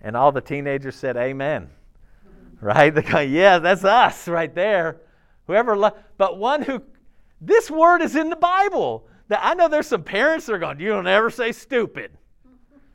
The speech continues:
It's in the Bible, okay? Now, now, <laughs> look at, oh, look at Lillian's getting told on. Okay, that's all right. That's okay. But here's the deal is,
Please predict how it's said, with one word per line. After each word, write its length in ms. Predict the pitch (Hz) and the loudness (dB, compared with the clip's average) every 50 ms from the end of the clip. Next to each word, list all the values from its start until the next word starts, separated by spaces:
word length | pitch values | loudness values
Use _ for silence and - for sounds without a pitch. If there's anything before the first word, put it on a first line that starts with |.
| _ _ _ _ _ _ _ _ _ _ _ _ _ - | _ _ _ _ _ _ _ _ _ _ _ _ _ -2
It's 200 | - 440 440 - | 0 0 2 0
in 140 | 302 320 | 0 0
the 80 | 381 392 | 2 2
Bible, 640 | 403 392 392 415 427 440 403 330 175 - - - - | 4 4 4 6 4 4 4 2 0 -2 -4 -8 -10
okay? 320 | 147 151 - 196 196 220 - _ _ - | -8 -4 -2 -2 -2 -2 -6 _ _ -8
Now, 180 | 190 190 190 - _ _ | -6 -6 -6 -8 _ _
now, 260 | 202 233 - 147 - - - - 807 | 0 0 0 0 -2 -10 -14 -14 -14
<laughs> 220 | 740 - - _ - | -16 -16 -18 _ -8
look 100 | - - | -6 -4
at, 160 | 349 - - - - 285 | -4 -6 -6 -6 0 4
oh, 440 | 311 349 392 392 403 349 294 247 247 269 | 8 10 12 12 12 12 10 8 4 2
look 160 | 339 - - | -2 -2 -2
at 100 | 339 240 240 233 - | -2 -2 -4 -6 -6
Lillian's 300 | 349 339 - 320 269 220 | -6 -6 -6 -8 -10 -10
getting 260 | - 226 254 220 190 | -8 -8 -8 -8 -8
told 300 | 180 - 285 330 370 392 | -8 -6 -4 -4 -4 -2
on. 340 | 370 277 170 - 180 170 98 - - - 254 226 - | -2 -2 -2 -2 -6 -12 -18 -20 -20 -20 -20 -8 -4
Okay, 220 | 208 208 208 151 - | -4 -4 -4 -6 -14
that's 160 | - 214 - | -14 -14 -16
all 100 | - - | -16 -16
right. 200 | 104 - - - - - _ _ - - - _ - | -16 -16 -18 -20 -20 -20 _ _ -20 -20 -20 _ -20
That's 160 | - - - | -16 -10 -8
okay. 400 | - 494 - - 139 - - - - - - - - - - - - - - - - - - | -10 -8 -6 -6 -6 -6 -8 -10 -12 -20 -20 -20 -20 -20 -20 -20 -20 -20 -20 -20 -20 -4 0
But 200 | 190 226 185 175 | 2 2 4 6
here's 200 | 285 330 294 226 | 6 6 6 4
the 60 | 294 | 2
deal 320 | 277 285 277 247 208 180 | 0 4 4 4 4 4
is, 240 | 151 135 127 - | 2 -2 -4 -6